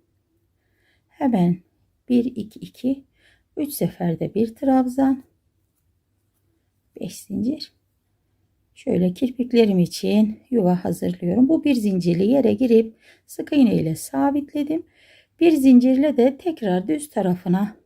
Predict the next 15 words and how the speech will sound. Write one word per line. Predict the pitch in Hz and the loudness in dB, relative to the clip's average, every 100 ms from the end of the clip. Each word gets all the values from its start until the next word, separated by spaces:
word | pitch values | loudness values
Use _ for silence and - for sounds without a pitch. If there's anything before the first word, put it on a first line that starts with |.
| _ - | _ -10
döndüm. | - - - _ _ _ _ _ _ _ _ _ _ _ _ | -8 -8 -14 _ _ _ _ _ _ _ _ _ _ _ _
Sık | - 247 247 | -12 -4 4
iğne, | 240 247 247 247 _ _ | 6 8 4 0 _ _
beş | 247 175 - | -16 -14 -14
zincir. | - - _ - _ _ _ _ _ _ _ _ _ _ _ _ _ _ _ _ _ _ _ _ _ _ | -18 -20 _ -20 _ _ _ _ _ _ _ _ _ _ _ _ _ _ _ _ _ _ _ _ _ _
Şöyle | _ - 226 175 160 | _ -14 -8 -8 -8
kapatıyorum. | - 247 254 254 - 302 294 - _ _ _ _ _ _ _ _ _ _ _ _ _ _ _ _ _ _ _ _ _ _ | -12 -12 -10 -10 -8 -6 -6 -8 _ _ _ _ _ _ _ _ _ _ _ _ _ _ _ _ _ _ _ _ _ _
Tekrar | - 247 226 175 | -4 -2 0 0
yanına | 170 214 254 269 277 | 2 4 4 4 2
bir | 294 | -2
sık | 285 302 - | -4 -8 -4
iğne. | 294 311 320 - _ _ _ _ _ _ _ _ _ _ _ _ _ _ _ _ | 0 2 0 -4 _ _ _ _ _ _ _ _ _ _ _ _ _ _ _ _
Beş | - 180 - | -12 -12 -12
zincir. | - 202 - 294 - - _ _ _ _ _ _ _ _ _ _ _ _ _ _ _ 254 | -12 -12 -8 -10 -10 -18 _ _ _ _ _ _ _ _ _ _ _ _ _ _ _ -2
Bir, | 233 247 - | 2 0 -2